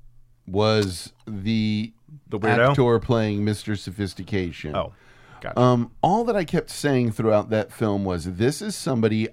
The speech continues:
Speaker 1: I genuinely would avoid at every party ever for, uh, all costs, completely, uh, no question.
Speaker 2: Right.
Speaker 1: Stay the fuck away from this
Speaker 2: <laughs>
Speaker 1: guy." Um, let's see, born nineteen thirty New York. He was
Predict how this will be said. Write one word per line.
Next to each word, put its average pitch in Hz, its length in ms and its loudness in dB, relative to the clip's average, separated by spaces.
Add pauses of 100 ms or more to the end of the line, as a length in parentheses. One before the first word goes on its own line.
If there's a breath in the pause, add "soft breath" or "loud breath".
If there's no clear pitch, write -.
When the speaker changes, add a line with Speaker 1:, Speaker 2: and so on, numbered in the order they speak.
Speaker 1:
I 95 680 -4 (240)
genuinely 120 760 2
would 117 180 2
avoid 98 800 0 (640 loud breath)
at 107 220 0
every 123 360 4
party 110 540 2
ever 98 340 0
for, - 340 -4
uh, 104 240 -4 (100)
all 127 280 6
costs, 104 680 0
completely, 123 1040 0
uh, 151 760 -6
no 143 460 2
question. 95 520 -2
Speaker 2:
Right. 90 260 -8 (140)
Speaker 1:
Stay 143 360 2
the 135 80 2
fuck 131 280 2
away 120 280 4
from 113 220 0
this 107 240 0
Speaker 2:
<laughs> - 20 -10
Speaker 1:
guy." 85 420 0 (480 loud breath)
Um, 123 400 4
let's 127 160 -2
see, 117 160 0
born 131 460 0
nineteen 135 320 -2
thirty 123 240 -2
New 120 100 -2
York. 120 280 -2
He 113 140 0
was 113 200 -2